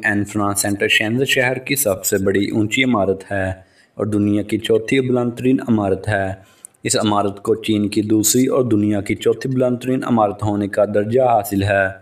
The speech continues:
पिंग सेंटर पिंग इंश्योरेंस कंपनी का सुपरस्टार हेडक्वार्टर और शहर के मरकज़ी कारोबार के मशहूर मरकज़ के तौर पर काम करता है। शेंजन शहर में वाक़या ये टावर तजारत गर्मियाँ और हाई सरगर्मियाँ दोनों का हामिल है। इस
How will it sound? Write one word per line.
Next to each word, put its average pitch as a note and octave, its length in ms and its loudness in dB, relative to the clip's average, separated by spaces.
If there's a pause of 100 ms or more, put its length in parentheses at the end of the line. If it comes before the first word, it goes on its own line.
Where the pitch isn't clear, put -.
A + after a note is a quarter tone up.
(200)
पिंग C3 200 2
सेंटर C3+ 420 0
पिंग G#2+ 360 -2
इंश्योरेंस G#2+ 520 0
कंपनी A#2+ 400 0
का C3+ 180 0
सुपरस्टार G#2+ 720 -2
हेडक्वार्टर G2+ 640 0
और G#2 160 0
शहर G2+ 380 -2
के G#2+ 100 2
मरकज़ी G#2 440 0
कारोबार A#2+ 560 2
के C#3 60 -2
मशहूर G#2+ 460 2
मरकज़ G2+ 400 -2
के G#2+ 140 0
तौर G#2 200 0 (100)
पर G2 80 -2 (100)
काम B2 240 2
करता G#2 380 -2
है। F#2+ 220 2 (360)
शेंजन C3 440 0
शहर C3+ 320 2
में D3+ 140 2
वाक़या A2+ 360 0
ये A2 140 2
टावर G#2+ 380 4 (100)
तजारत A2 360 2
गर्मियाँ C3+ 380 2
और A2+ 280 0
हाई G#2+ 220 0
सरगर्मियाँ G#2 640 0
दोनों A2 340 2
का C3+ 200 0
हामिल G#2 340 0
है। G2 420 -4 (680)
इस C3+ 160 -2